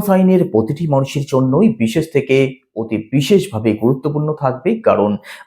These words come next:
আজকের এই আলোচনার মধ্যে দিয়ে আমরা জানব মকর রাশির মানুষদের জীবনের উন্নতি সম্বন্ধে, এদের দাম্পত্য জীবন সম্বন্ধে, সন্তান ভাগ্য সম্বন্ধে, এদের শত্রু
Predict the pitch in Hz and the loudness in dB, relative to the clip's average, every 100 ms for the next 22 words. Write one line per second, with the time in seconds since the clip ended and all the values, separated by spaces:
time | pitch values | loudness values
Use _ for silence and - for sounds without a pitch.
0 | - 143 - 220 220 185 170 170 175 101 | 2 2 2 2 4 4 2 0 -2 0
1 | 98 - 123 117 98 101 95 95 95 117 | -2 -2 -2 0 0 0 0 0 2 2
2 | - - _ 113 156 226 202 202 208 196 | 2 -6 _ 0 2 2 2 2 0 -2
3 | 131 120 127 - 135 139 - _ 113 143 | 0 0 0 0 2 2 -4 _ -8 -4
4 | 135 139 139 127 117 110 101 95 98 90 | -2 0 0 0 -2 0 -2 -4 -4 -4
5 | 87 95 104 - _ _ - - - 156 | -2 -2 -4 -6 _ _ -20 -20 -4 0
6 | 160 165 117 185 214 - 151 123 107 110 | 4 4 4 4 4 2 2 2 0 0
7 | 110 101 101 95 101 104 135 165 180 117 | 0 0 0 0 -2 0 -2 0 -2 0
8 | 104 101 101 95 92 92 - - _ _ | -2 -2 -2 -2 -2 -4 -6 -8 _ _
9 | _ _ - - - 143 160 165 - - | _ _ -20 -6 0 2 4 2 -2 -12
10 | - - 202 208 220 | -8 0 0 2 0